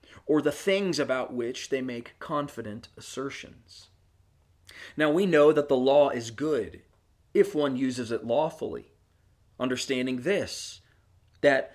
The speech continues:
the law is not laid down for the just, but for the lawless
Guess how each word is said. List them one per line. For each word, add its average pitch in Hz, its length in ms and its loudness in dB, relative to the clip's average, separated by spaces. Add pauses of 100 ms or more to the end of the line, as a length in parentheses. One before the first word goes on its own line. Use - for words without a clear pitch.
(140)
the 151 140 4
law 165 380 8
is 127 200 0
not 123 280 -2
laid 120 280 -2
down 135 380 2
for 127 120 -10
the 110 120 -6
just, 117 840 -6 (500)
but - 160 2
for 156 160 2
the 143 100 4
lawless 135 1120 2